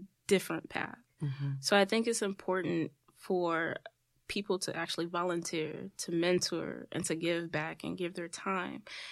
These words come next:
Speaker 1: Because you never know who's watching and who is influenced by your actions and your nonverbals. So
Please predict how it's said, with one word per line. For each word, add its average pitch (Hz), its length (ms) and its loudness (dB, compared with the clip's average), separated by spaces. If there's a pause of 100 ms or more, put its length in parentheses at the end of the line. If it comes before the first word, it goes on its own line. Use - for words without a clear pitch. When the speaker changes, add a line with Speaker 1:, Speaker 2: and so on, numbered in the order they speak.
(120)
Speaker 1:
Because 208 240 6
you 214 60 2
never 247 240 2
know 247 160 0
who's 220 440 -4
watching 233 640 -4 (160)
and 175 120 0
who 202 280 0
is 190 160 -2
influenced 185 880 -2
by 180 160 0
your 175 260 -2
actions 240 680 -2 (560)
and 190 160 8
your 180 140 6
nonverbals. 175 960 0 (500)
So 170 680 -2